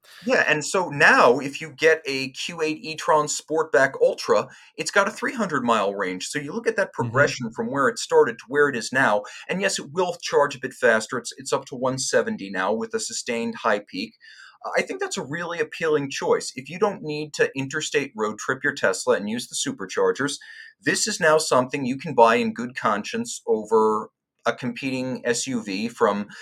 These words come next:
Speaker 1: Tesla or Mercedes-Benz or B M W. This, this is now a credible offering.
Speaker 2: Yeah,
Speaker 1: And
Speaker 2: it's, I think it's a solid choice. I think the tricky bit, bit with the Q eight e-tron is that you could also get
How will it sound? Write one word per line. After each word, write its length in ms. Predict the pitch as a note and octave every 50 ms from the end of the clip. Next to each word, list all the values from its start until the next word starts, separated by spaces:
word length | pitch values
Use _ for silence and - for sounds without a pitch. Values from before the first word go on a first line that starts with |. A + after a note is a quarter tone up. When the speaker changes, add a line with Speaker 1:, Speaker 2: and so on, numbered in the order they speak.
| - - - - -
Speaker 1:
Tesla 600 | - - C#3 A#2+ - - - C3 B2 A#2 A#2 A#2 A2+
or 160 | A#2 A#2+ A#2+
Mercedes-Benz 960 | B2+ B2+ C3 - B2+ A#2 B2 B2+ A#2+ - - A2+ G#2 G#2 G#2+ A2+ A2+ A2+ A2+
or 120 | B2 A2+ A2+
B 160 | - A2+ A2
M 120 | A2+ A#2 A2
W. 360 | G#2+ F#2+ F#2 G2 G2+ G2+ G#2
This, 220 | C3 D3+ - -
this 180 | B2+ D3+ D3+ -
is 120 | F#3+ -
now 180 | F3 D#3+ C#3+ B2
a 40 | A#2
credible 640 | - - - - C3+ B2+ A2+ A2 - G#2+ G2+ -
offering. 480 | - G2+ F#2+ F#2 - - E2 D2 D2 - _ _ _ _ _ _ _ _ _ _ - - _ - - -
Speaker 2:
Yeah, 160 | G#3 G#3 G3
Speaker 1:
And 120 | A3+ A3+
Speaker 2:
it's, 160 | A3+ A3+ - - -
I 120 | G3+ A3+
think 180 | - C#4 - B3
it's 120 | A#3 -
a 40 | F#3
solid 420 | - - F#3+ E3 E3 E3 D3 B2+
choice. 400 | - - B2 G#2 G2+ G#2 G#2 - -
I 80 | D#3 D#3
think 200 | D#3 G#3+ G3+ G3+
the 100 | D3+ C#3+
tricky 480 | C#3 - - - A#3+ A#3+ A#3+ F#3 D#3+ D3
bit, 380 | D3 - D3 C3+ - - B2
bit 240 | G2+ B2 A#2+ A#2 B2
with 220 | C3 A#2+ A#2 -
the 240 | - A#2+ G#2+ G#2 G2+
Q 340 | G2+ - - - C3 A#2 A2
eight 200 | G#2 G2 G2+ G2+ -
e-tron 600 | G#2 G2+ G2+ G2+ - - G#2+ G2 F#2+ F#2+ G2+ - -
is 320 | C3+ B2+ B2 A#2 G#2+ G2+ -
that 600 | - B2 A#2 A2 A2+ A2 G#2+ G#2+ A2 - - - _
you 200 | - C3 A#2+ A#2+
could 340 | B2 - - D3+ D3 B2+ - - -
also 560 | C#3 D#3 E3+ F3+ F3 - - B2 A2 G#2+ G2+
get 440 | G2 - G2+ F#2 F#2 F#2 F#2+ -